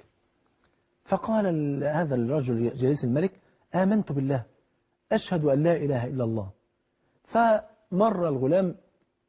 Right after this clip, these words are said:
أمر يده على عين، آه، هذا الرجل الجليس الملك ده، ف شفي بإذن الله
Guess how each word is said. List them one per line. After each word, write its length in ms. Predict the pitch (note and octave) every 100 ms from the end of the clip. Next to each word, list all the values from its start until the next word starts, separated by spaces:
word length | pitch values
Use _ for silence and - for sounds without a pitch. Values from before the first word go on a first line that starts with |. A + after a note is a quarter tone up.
| _ D3
أمر 360 | D#3 E3 C#3+
يده 240 | F3 D#3 C#3
على 200 | D#3 D#3+
عين، 560 | - C3+ D#3+ C#3+ B2
آه، 540 | C#3 B2 A#2+ A#2 B2+ D3+
هذا 140 | C#3
الرجل 480 | B2 A#2 B2+ D#3+ D3+
الجليس 460 | A#2+ A2+ B2+ D3+ D3+
الملك 220 | E3 D3+
ده، 200 | D#3+ A3+ - _ _ _
ف 140 | - F#3 G3+ G3+ F#3+ - _ _ E3 D3+
شفي 380 | - A3+ F3
بإذن 260 | D3 E3 C#3+
الله 280 | C3+ D#3+